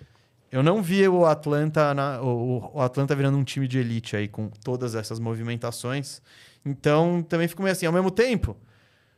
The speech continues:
eles já, já se, já oferece-, pegaram um monte de coisa pra dar pro DeJounte Murray, já tão meio que com o pé na lama. Alguma coisa eles têm que fazer. A gente já falado antes de DeRozan, né?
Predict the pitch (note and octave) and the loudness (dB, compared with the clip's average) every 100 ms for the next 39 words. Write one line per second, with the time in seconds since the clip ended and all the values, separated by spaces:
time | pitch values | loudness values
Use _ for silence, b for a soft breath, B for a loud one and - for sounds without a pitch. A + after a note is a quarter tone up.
0 | b _ - D#3 E3 A#3+ G3 E3 F3 G#3+ | b _ -12 -6 0 0 -2 -2 0 0
1 | - C#4+ B3 C3+ E2+ _ _ _ _ _ | 0 2 4 2 -2 _ _ _ _ _
2 | A#2+ C#3 G#3 F#3 E3 F3+ D3+ D3+ D#3+ E3 | -2 2 2 0 -2 -2 -2 0 0 2
3 | D#3+ F3+ D3+ D3+ D#3 C#3 C#3 C3 C3 C#3+ | 2 -2 -2 0 2 0 -2 0 0 -2
4 | C3 B2+ B2 A#2 G#2+ C3+ C#3+ B2+ A#2 A#2+ | -4 -4 -4 -6 -2 -2 0 -2 -4 -6
5 | B2 C3+ C#3 C3+ C3 B2+ G#2 b b b | -4 -6 -2 -4 -4 -8 -8 b b b
6 | - B2+ C#3 C#3 C3 B2+ C#3 D#3+ B2+ G2+ | -10 -4 0 2 2 4 4 4 2 -4
7 | G#2+ - B2 D3 A#3 - F3 F#3+ G3 F#3+ | -8 -6 -4 -2 -2 0 0 0 -4 -6
8 | F#3 E3 C3+ B2 B B B A3 F3+ F3 | -4 -4 -4 -6 B B B 0 0 2
9 | E3 D#3+ D#3 D#3 D3 D#3 D#3 A#3+ F#3 C3 | 2 4 2 0 0 2 4 2 0 -2
10 | C3 | -2